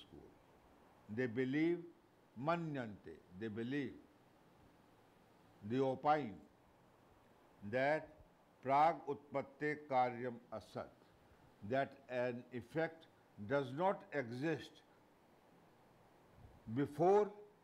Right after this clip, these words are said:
its coming into being. मतलब ये है कि कार्य की, कार्य बनने से पहले सत्ता नहीं है। आम का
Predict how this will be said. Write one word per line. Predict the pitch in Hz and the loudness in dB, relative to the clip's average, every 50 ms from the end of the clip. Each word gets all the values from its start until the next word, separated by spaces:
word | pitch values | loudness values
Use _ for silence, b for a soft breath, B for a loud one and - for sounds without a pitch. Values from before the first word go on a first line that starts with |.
| _ _ _ - - - - - | _ _ _ -20 -20 -20 -12 -8
its | - 139 - - - - | -8 -6 -6 -8 -6 -2
coming | - 170 165 160 151 143 135 127 | 0 2 2 2 0 -2 -4 -6
into | 120 107 101 - 104 82 76 82 | -8 -10 -10 -12 -12 -14 -12 -14
being. | 85 76 - - - - - - - - - - - - - - - - - - - - - - - - - - - - - - - - - - - - - - 101 | -18 -18 -20 -20 -20 -20 -20 -20 -20 -20 -20 -20 -20 -20 -20 -20 -20 -20 -20 -20 -20 -20 -20 -20 -20 -20 -20 -20 -20 -20 -20 -20 -20 -20 -20 -20 -20 -20 -18 -10 -6
मतलब | 101 110 107 - 101 104 104 95 90 87 90 | -4 -4 -4 -4 -6 -6 -6 -6 -6 -8 -8
ये | 87 85 | -8 -8
है | 82 82 85 85 98 117 139 170 226 277 - - - - - B B B B B B B - - | -8 -8 -4 -2 0 0 0 -2 -2 -6 -12 -20 -20 -20 -20 B B B B B B B -16 -12
कि | - 123 104 - - - - | -10 -10 -10 -12 -14 -4 2
कार्य | 127 127 143 160 160 160 156 151 | 4 6 6 6 4 2 -2 -6
की, | 104 - - 110 117 127 143 160 180 196 - - - - - - - - - _ _ - - _ - - | -6 -8 -8 -6 -4 -4 -4 -4 -4 -6 -8 -10 -14 -18 -20 -20 -20 -20 -20 _ _ -20 -20 _ -6 0
कार्य | - 143 151 170 190 190 196 208 | 2 4 6 6 4 4 2 0
बनने | 180 147 143 151 151 156 156 156 156 156 151 | 2 2 2 0 0 0 -2 -4 -4 -4 -4
से | 143 151 - 131 | -4 -4 -4 -4
पहले | 123 - - 127 123 123 135 151 170 143 | -4 -2 -2 -2 0 0 0 -2 -4 -4
सत्ता | - - 131 120 - - - - 127 127 | -4 -4 -4 -4 -4 -6 -4 -2 -2 0
नहीं | 117 110 110 110 104 95 98 90 | -2 -4 -6 -8 -8 -10 -12 -14
है। | 80 73 - - - - - - - - - - - - - - - - - - - - - - - - - - - - - - - - - - - - - - - - - - - - - - - | -14 -16 -20 -20 -20 -20 -20 -20 -20 -20 -20 -20 -20 -20 -20 -20 -20 -20 -20 -20 -20 -20 -20 -20 -20 -20 -20 -20 -20 -20 -20 -20 -20 -20 -20 -20 -20 -20 -20 -20 -20 -20 -20 -20 -20 -20 -20 -10 -4
आम | 113 127 147 165 170 156 | 0 2 2 2 0 -2
का | - - 135 120 110 104 107 127 147 196 254 - | -2 0 2 2 4 2 2 0 -2 -4 -8 -16